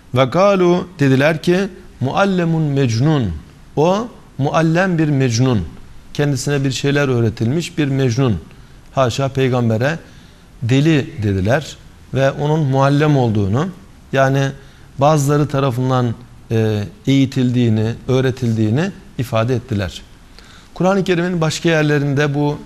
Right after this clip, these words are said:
şöyle, e, açıklanıyor. Peygamberimiz Aleyhisselatü Vesselam'la alakalı "İnnemâ yuallimuhu beşer"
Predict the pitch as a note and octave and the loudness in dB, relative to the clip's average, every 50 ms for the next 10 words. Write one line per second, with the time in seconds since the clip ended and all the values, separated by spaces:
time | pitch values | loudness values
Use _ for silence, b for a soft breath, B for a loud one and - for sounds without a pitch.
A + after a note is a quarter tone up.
0 | - - - - C#3+ C#3+ C#3 B2+ A2+ G2 F#2+ - - - - A2 G#2+ G#2 A2+ A2+ | -14 -8 -4 0 0 2 2 2 2 0 -4 -8 -14 -12 -6 -6 -4 -4 -4 -6
1 | - - - - B2 C3+ F3 F3+ D3+ E3 F#3+ - - - B B B B B B | -6 -8 -4 -2 -2 -2 0 0 0 -2 -2 -4 -8 -14 B B B B B B
2 | B - C#3 C#3+ D3 D3+ D3+ D3 D3+ D3+ D#3 C3+ C#3+ C#3 C#3 C3 - - C#3+ C#3+ | B -2 0 0 2 2 2 2 2 0 0 0 0 -2 -2 -2 -2 -2 -2 -2
3 | C#3 - C3+ B2+ A#2 - C3+ C3+ C#3 C#3 C3+ B2+ A#2+ A2 G#2+ G2+ F#2 - G#2+ G#2+ | -2 -2 -6 -6 -4 -2 0 0 2 2 2 2 2 0 0 -2 -4 -4 -4 -2
4 | C#3+ F3+ F3 - B B B B B B B B D3+ E3 E3 E3 D#3+ D#3 D3+ D3+ | -2 -2 -4 -4 B B B B B B B B 0 2 2 2 2 2 2 2
5 | D3 C#3 D3 D3 C#3+ C#3+ C#3 C#3 C#3 C3+ C3+ C#3 B2+ C3 D3+ D3 - C#3 A#2+ G#2 | 0 0 0 0 0 0 -2 -2 -2 0 0 0 0 0 0 0 0 0 0 0
6 | - - - - | -2 -4 -12 -16